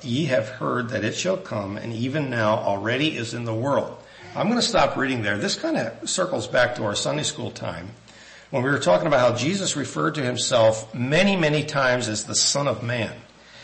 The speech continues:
Now, I, I have to admit, I read over these verses many times and wondered, "What does this mean?" And I recently heard a commentary on this that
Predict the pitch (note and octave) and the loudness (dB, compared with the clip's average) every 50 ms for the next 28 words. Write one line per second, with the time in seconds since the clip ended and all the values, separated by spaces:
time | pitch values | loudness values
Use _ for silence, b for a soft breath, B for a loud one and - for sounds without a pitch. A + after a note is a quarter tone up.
0 | B B B B B B - D3+ C#3 E3 A3+ C#4+ C#4+ - D#3+ G3+ G#3 G#3 G3 F3+ | B B B B B B 0 4 6 6 8 6 6 6 4 2 2 2 2 0
1 | D#3+ C#3 C#3+ C#3 C#3 C3+ C3 C#3+ F3 F#3+ E3 D#3+ D#3 C#3+ C#3 C3+ B2+ A#2+ B2+ A#2+ | 2 4 6 8 8 8 8 8 6 6 6 6 6 6 4 4 2 2 0 0
2 | A2+ A2+ A2+ A#2 A2+ G#2+ - - A2 G2 A#2 B2 C3+ D3 E3+ F#3+ G#3+ A#3 A3+ G#3+ | 0 0 0 0 0 0 0 -2 -4 -4 -4 -2 0 0 4 4 6 6 6 6
3 | F3 C#3+ - - C#3 A#2+ G2+ F#2+ - - - - - - C#3 B2 A#2 B2+ C3+ D#3+ | 4 4 2 0 0 0 0 -2 -6 -10 -14 -10 -8 -6 -4 -4 -2 -2 0 0
4 | E3+ F3 D#3+ C3 A#2 A2+ A2+ A2 - - - - B2+ B2+ C#3 F3 A#3+ D4 D4+ - | 2 2 2 2 2 2 0 -2 -6 -12 -14 -12 -10 -6 0 2 2 4 2 2
5 | - - C3 C#3+ D3 E3 - - A2+ - C#3 C3 - - - B2+ C#3 C3 - - | -2 -2 2 4 6 6 4 2 -2 -2 -4 -4 -4 -4 -4 -4 -4 -4 -4 -6
6 | - - - - B B B B B B B B B B B B - D3 C#3+ C#3 | -8 -14 -20 -20 B B B B B B B B B B B B 2 4 6 6
7 | C#3+ - C4+ D#4+ - - A3 F#3 F3+ D#3 D#3 C#3+ C3 B2 A2+ - - F3+ E3 C#3+ | 6 8 8 8 8 8 6 4 4 6 6 6 6 4 4 4 4 4 4 4
8 | - - - D3 D3 D#3+ D#3 D3 C3+ C3 - C#3 B2+ A#2 A2+ A2+ A2 A2 G#2+ G#2+ | 2 2 2 2 4 4 4 4 2 0 0 0 2 4 4 6 4 4 4 2
9 | A#2 A#2+ B2 - - - C#3 A#2 A2 A2 | 2 2 2 0 0 2 4 4 4 4